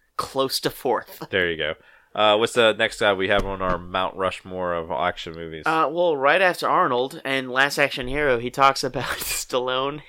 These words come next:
Speaker 1: It's his, oh, that's his best role. And it was in Last Action Hero, Stallone, Sylvester Stallone played Terminator in,
Speaker 2: Yes,
Speaker 1: in
Speaker 2: he did.
Speaker 1: that alternate reality.
Speaker 2: It was his best ro-, yeah, it was his best role. <laughs>
Speaker 1: What are you talking about? It's his best role. Um,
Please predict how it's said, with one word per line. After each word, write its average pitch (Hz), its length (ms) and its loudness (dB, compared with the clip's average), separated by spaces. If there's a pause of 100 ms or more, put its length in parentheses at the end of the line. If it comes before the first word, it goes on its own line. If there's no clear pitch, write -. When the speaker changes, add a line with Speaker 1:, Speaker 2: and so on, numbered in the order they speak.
(120)
Speaker 1:
It's 131 200 -4
his, 151 220 -4 (100)
oh, 156 220 6
that's 139 220 4
his 165 220 -2
best - 340 4
role. 165 420 4 (280)
And 139 160 -2
it - 120 -16
was - 300 -2 (420)
in 143 180 0
Last 151 280 0
Action 156 240 -2
Hero, 156 240 0
Stallone, 147 800 0
Sylvester 139 420 0
Stallone 135 560 -2
played 120 340 -2
Terminator 123 800 -2 (100)
in, 127 400 -10 (100)
Speaker 2:
Yes, 90 120 -4
Speaker 1:
in 131 80 -8
Speaker 2:
he 95 40 -4
did. 92 200 0
Speaker 1:
that 127 240 6 (440)
alternate 135 480 0
reality. 139 480 4
Speaker 2:
It 156 40 2
was 170 100 -2
his - 20 -20
best - 340 -4
ro-, - 120 -8
yeah, 107 280 0
it 95 100 -8
was 87 120 -8
his 87 160 -14
best - 300 -8
role. 80 180 -6 (320)
<laughs> - 380 -18
Speaker 1:
What 175 160 0
are - 20 0
you 208 120 0
talking 220 300 4
about? 147 220 6
It's 143 160 -4
his 156 160 -8
best 165 300 4
role. 170 320 -2 (460)
Um, 143 360 0